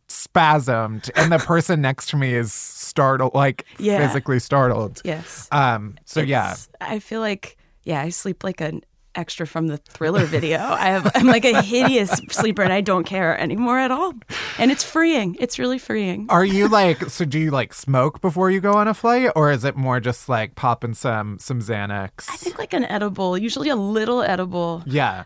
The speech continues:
Speaker 2: Um, you know, and you can, you can, like, not be too weird.
Speaker 1: Right,
Speaker 2: <laughs>
Speaker 1: right. I always, I feel like I've tried it and it just makes me, I'm still uncomfortable.
Speaker 2: Yeah.
Speaker 1: It's just like I'm more,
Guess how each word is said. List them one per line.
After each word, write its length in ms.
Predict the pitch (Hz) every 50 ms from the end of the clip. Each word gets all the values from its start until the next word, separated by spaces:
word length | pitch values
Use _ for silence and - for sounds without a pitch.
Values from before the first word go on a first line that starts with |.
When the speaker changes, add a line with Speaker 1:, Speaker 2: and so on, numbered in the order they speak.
| _ _ -
Speaker 2:
Um, 540 | 185 180 180 175 165 160 156 156 160 - - - _ _ _ _ _ _ _ _ - -
you 320 | - - - - - 147 -
know, 140 | - -
and 200 | 175 - 185 185 190
you 40 | 185
can, 320 | - 196 190 175 180 -
you 120 | - 190
can, 220 | - - 190 180 151
like, 240 | 180 170 - - -
not 200 | 165 156 - -
be 140 | 175 170
too 240 | 165 - - 185 170 160
weird. 560 | 147 151 147 147 147 151 160 170 - 208 - - - -
Speaker 1:
Right, 340 | 127 160 151 123 - 240 -
Speaker 2:
<laughs> 140 | 320 - -
Speaker 1:
right. 320 | 147 156 135 110 98 90 - - - - - - - - -
I 180 | - 180 233 262
always, 320 | 277 311 320 311 254 - - -
I 140 | 170 214 233
feel 220 | 180 - 226 247 254
like 240 | 262 277 277 - - -
I've 240 | 160 175 180 151 -
tried 420 | - - 147 131 131 131 139 151
it 280 | 175 185 196 170 - - -
and 140 | 156 151 156
it 240 | 143 113 135 131 -
just 360 | - 156 170 175 - - -
makes 420 | 160 143 143 135 131 - - -
me, 400 | 151 147 139 127 123 120 117 104 - - - - _ _ - _ - - - - - - - - - _ -
I'm 160 | 165 175 190
still 440 | 175 - - - - 220 220 233 226
uncomfortable. 920 | 196 175 143 - - 170 156 147 - - 127 98 - 80 - - - 98 - _ _ _ _ _ -
Speaker 2:
Yeah. 140 | - 196 175
Speaker 1:
It's 160 | - - -
just 220 | 180 175 - -
like 200 | 175 160 143 -
I'm 140 | 147 135 139
more, 640 | 131 131 131 131 131 127 123 123 117 113 113 113